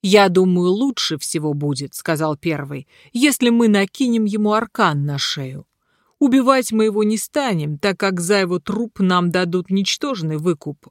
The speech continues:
а то и совсем ничего не дадут". Итак, за час до полуночи условились они и разошлись в разные стороны.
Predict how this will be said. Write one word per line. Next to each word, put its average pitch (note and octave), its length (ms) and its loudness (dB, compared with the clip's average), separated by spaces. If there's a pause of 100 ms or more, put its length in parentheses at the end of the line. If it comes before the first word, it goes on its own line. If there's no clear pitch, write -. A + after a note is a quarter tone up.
а G3 120 6
то F#3 140 2
и F3 80 2
совсем F#3+ 480 -2
ничего D#3+ 400 -4
не D3+ 120 -4
дадут". D3+ 500 -4 (1080)
Итак, F#3+ 560 0 (120)
за E3 220 2
час D#3 360 -4
до D#3 140 -4
полуночи E3 760 -2 (220)
условились D#3 680 -2
они E3 340 -2 (420)
и A#3+ 200 4
разошлись F3+ 720 -2
в D3+ 80 -8
разные D3+ 480 -2
стороны. C3 680 -8